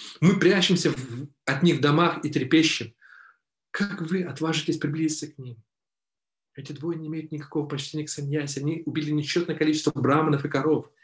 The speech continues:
И тем не менее, так Нитянанда и Харидас,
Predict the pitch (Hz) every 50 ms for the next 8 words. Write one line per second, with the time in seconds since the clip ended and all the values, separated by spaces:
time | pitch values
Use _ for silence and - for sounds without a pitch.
0 | _ _ _ _ _ _ _ _ _ - 117 113 - - 127 123 123 123 123 135
1 | 139 143 131 123 113 110 110 _ _ _ _ _ _ _ _ _ _ _ _ _
2 | _ _ _ _ _ _ _ _ _ _ _ _ _ - _ - - - - -
3 | - 113 110 110 - 117 107 120 127 139 135 127 120 - - 120 120 120 117 110
4 | 110 110 - - -